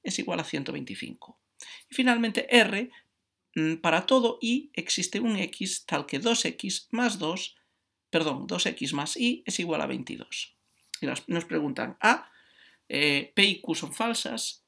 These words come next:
B, P y R son falsas, C, ninguna de las dos respuestas. Entonces, ¿cómo enfocaríamos este problema? Eh, esto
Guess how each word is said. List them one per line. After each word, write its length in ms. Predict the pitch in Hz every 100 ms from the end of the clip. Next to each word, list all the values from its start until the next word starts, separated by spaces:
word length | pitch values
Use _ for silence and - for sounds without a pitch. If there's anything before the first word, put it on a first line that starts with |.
| -
B, 280 | 196 208 208 _ _ _
P 120 | - 208
y 120 | 180
R 180 | 151 123
son 180 | - 156
falsas, 720 | 202 185 - 170 170 - -
C, 380 | - 180 170 170 - -
ninguna 360 | - 139 143 135
de 80 | 113
las 140 | 117
dos 140 | 120
respuestas. 800 | - - - - - - - - _ _ _ _ _ _ _ -
Entonces, 520 | 202 185 170 190 190 - - -
¿cómo 160 | - 370
enfocaríamos 640 | 330 240 185 190 170 156
este 180 | 160 -
problema? 480 | - - 82 - - - _ _ - - - - - _ _ _ _ _ -
Eh, 380 | 247 254 269 392
esto 640 | - - 381 - 440